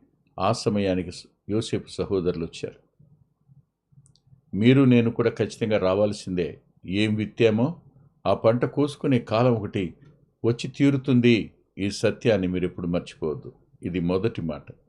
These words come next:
ఇక రెండవ మాట నేను మీకు చెప్తాను.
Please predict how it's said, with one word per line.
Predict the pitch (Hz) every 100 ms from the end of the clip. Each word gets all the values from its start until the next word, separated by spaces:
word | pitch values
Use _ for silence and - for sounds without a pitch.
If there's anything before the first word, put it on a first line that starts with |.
| _ _ _ _ _
ఇక | - _ _
రెండవ | - 117 165
మాట | 147 110 -
నేను | 104
మీకు | 92 92 98
చెప్తాను. | - - -